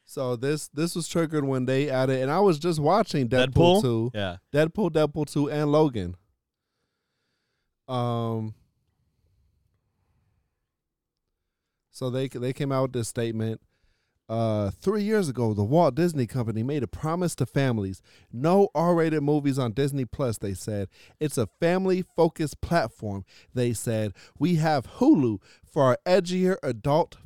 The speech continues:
Speaker 1: fare," they said. It turns out they were lying to us. After decades of corporate brilliance establishing itself as the world's most trusted brand for families,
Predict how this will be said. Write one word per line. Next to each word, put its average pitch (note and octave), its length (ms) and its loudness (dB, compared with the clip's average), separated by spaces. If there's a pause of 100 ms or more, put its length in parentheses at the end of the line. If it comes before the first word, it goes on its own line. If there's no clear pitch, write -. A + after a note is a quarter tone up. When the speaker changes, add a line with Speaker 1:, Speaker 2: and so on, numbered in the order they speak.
(120)
Speaker 1:
fare," A#2+ 400 -2 (260)
they A#2+ 260 0
said. A#2 400 -2 (200)
It C3+ 160 -2
turns D3+ 380 -2
out D#3+ 260 2 (300)
they D3 180 2
were B2+ 200 2
lying A2 520 -2
to G2 120 -8
us. F#2 500 -10 (240)
After C#3 340 -2
decades F3 540 0
of A2+ 140 0
corporate E3+ 520 -2
brilliance A#2+ 640 -4
establishing B2 800 0
itself A2 400 -4
as A2+ 160 -2
the A#2 120 -2
world's C3 420 2
most G#2+ 320 -6
trusted F3 580 -2
brand C#3 380 -2
for C3+ 140 -8
families, G#2+ 640 -6